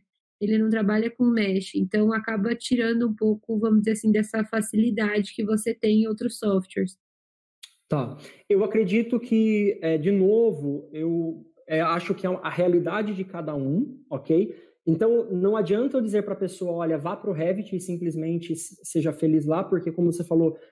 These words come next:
Speaker 2: às vezes a, a modelagem não é tão simples, ok? Então, eu acho que, primeira coisa, precisa começar a entender o que vai funcionar pra você,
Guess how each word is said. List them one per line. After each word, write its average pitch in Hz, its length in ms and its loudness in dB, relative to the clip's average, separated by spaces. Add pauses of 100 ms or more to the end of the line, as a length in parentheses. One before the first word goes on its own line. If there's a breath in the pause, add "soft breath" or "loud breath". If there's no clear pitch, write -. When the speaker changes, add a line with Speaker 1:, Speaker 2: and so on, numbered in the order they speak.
(180 loud breath)
Speaker 2:
às 151 180 -2
vezes 190 580 2
a, 151 520 -4
a - 20 0
modelagem 170 600 2
não 170 160 -2
é 165 60 -6
tão 160 240 -2
simples, 190 640 0 (240)
ok? 185 420 0 (240 loud breath)
Então, 233 260 2
eu 233 140 4
acho 226 300 -4
que, 214 260 -4 (140)
primeira 226 320 0
coisa, 170 460 2
precisa 220 500 -2
começar 220 420 -4
a 220 60 -8
entender 202 360 0
o 220 80 2
que 220 140 -6
vai 233 160 -4
funcionar 208 540 -8
pra 190 160 -4
você, 175 500 0